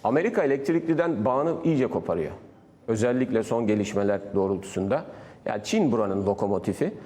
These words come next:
Ama şunu söyleyebilirim, Türkiye şu anlamda şu gururu yaşasın bence. Hepimiz de yaşayalım. Türkiye'de şu anda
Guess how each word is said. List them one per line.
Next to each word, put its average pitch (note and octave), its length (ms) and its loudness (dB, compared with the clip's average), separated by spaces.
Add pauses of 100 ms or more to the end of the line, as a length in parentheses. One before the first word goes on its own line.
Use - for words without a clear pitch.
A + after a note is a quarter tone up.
(200)
Ama C#3+ 200 0
şunu E3+ 180 0
söyleyebilirim, F3 640 2
Türkiye C#3 320 0
şu D3 160 0
anlamda D3+ 460 2
şu D#3+ 260 -2
gururu B2+ 320 2
yaşasın A2+ 500 2
bence. F2+ 300 -2
Hepimiz A#2 420 0
de G#2 60 4
yaşayalım. G2+ 500 2 (460)
Türkiye'de F#3 460 2
şu C#3 160 0
anda A2+ 300 0